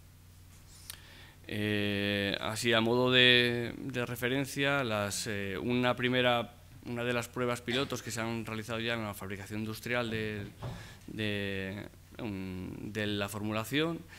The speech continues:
eh, pues, eh, se ha ensayado mediante la norma, la norma iso, dando una,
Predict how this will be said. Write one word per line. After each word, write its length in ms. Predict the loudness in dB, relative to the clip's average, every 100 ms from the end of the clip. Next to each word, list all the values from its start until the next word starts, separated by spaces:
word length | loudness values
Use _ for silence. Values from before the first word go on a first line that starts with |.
| -18 -10
eh, 460 | -6 -4 -2 -4 -6
pues, 300 | -8 -8 -6
eh, 260 | -6 -8 -6
se 140 | -2
ha 20 | -2
ensayado 400 | 0 -2 -2 -2
mediante 400 | -4 -4 -6 -6
la 140 | -6
norma, 560 | -6 -6 -4 -4 -4 -6
la 100 | -6
norma 340 | -4 -4 0 0
iso, 320 | 0 -2 -2
dando 320 | -2 -2 -2
una, 400 | -2 -4 -4 -6